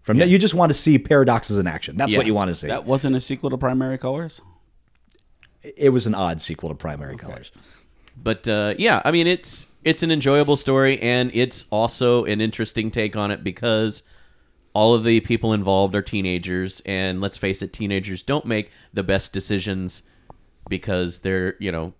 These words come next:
Speaker 2: incapable. They're still maturing. They're still
Speaker 3: Brains
Speaker 2: learning
Speaker 3: are not
Speaker 2: how
Speaker 3: done
Speaker 2: to,
Speaker 3: yet.
Speaker 2: how to make decisions. So, you know, sometimes when the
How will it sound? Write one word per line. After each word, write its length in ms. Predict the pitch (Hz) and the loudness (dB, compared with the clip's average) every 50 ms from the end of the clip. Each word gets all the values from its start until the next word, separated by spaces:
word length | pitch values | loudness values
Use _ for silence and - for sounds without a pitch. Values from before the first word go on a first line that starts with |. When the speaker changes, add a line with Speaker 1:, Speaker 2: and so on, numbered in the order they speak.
| - | -6
Speaker 2:
incapable. 540 | 110 110 107 - 143 131 - 101 82 85 82 | -4 -4 0 2 2 2 2 0 -6 -4 -2
They're 140 | 82 90 98 | 0 -2 -2
still 360 | 98 - - 110 104 101 101 | -2 -2 -2 0 0 0 0
maturing. 440 | 98 98 95 - - 104 95 95 98 | -2 -4 -4 -2 0 0 0 0 0
They're 100 | 107 120 | 0 0
still 320 | 120 - - 190 180 185 165 | 0 2 4 6 6 6 6
Speaker 3:
Brains 140 | 160 151 | 6 6
Speaker 2:
learning 240 | 156 143 139 135 123 | 8 6 6 6 4
Speaker 3:
are 60 | 127 | 4
not 240 | 123 127 123 123 - 104 | 4 4 4 4 4 4
Speaker 2:
how 180 | - 135 135 | 6 6 8
Speaker 3:
done 100 | 139 135 | 8 6
Speaker 2:
to, 60 | 90 | 4
Speaker 3:
yet. 120 | 87 - - | 4 2 4
Speaker 2:
how 120 | - 143 151 | 6 6 8
to 100 | 151 139 | 8 6
make 240 | 135 135 127 120 - | 4 2 2 0 0
decisions. 480 | 113 120 - 120 120 117 135 143 147 | -2 2 2 2 4 4 2 0 0
So, 340 | - - 139 127 123 120 123 - - - - - - - - - | 0 4 4 6 8 6 6 4 -2 -20 -20 -20 -20 -20 -14 -2
you 140 | - 131 123 | 2 4 4
know, 260 | 117 110 107 113 127 - _ _ _ _ | 6 6 4 2 0 -2 _ _ _ _
sometimes 640 | - - 156 151 160 156 147 139 135 135 - - 127 | -2 2 2 2 4 4 2 2 4 2 0 0 2
when 240 | 131 127 123 123 | 2 2 2 2
the 340 | 117 120 113 110 110 113 117 | 2 4 4 4 2 2 -2